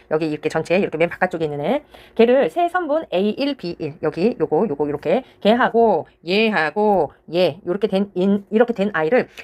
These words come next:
이 대 일로 내분하는 점을 에이 이, 비 이, 씨 이 요거라고 했을 때 또 마찬가지로 삼각형 에이 이, 비 이, 씨 이의 넓이를 에스 투라고 하자. 동일한 방법으로 계속해서 내분점을 이 대 일로 한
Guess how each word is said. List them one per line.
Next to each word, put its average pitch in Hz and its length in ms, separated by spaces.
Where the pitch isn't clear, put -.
이 277 340
대 302 380
일로 330 520
내분하는 254 760
점을 190 380
에이 214 280
이, 247 320
비 202 280
이, 254 320
씨 277 280
이 233 280
요거라고 202 280
했을 262 280
때 180 400
또 320 100
마찬가지로 214 640
삼각형 254 460
에이 202 200
이, 233 220
비 208 180
이, 240 200
씨 294 200
이의 196 280
넓이를 165 320
에스 202 220
투라고 277 260
하자. - 180
동일한 214 260
방법으로 170 320
계속해서 240 440
내분점을 240 380
이 180 80
대 220 80
일로 208 220
한 254 180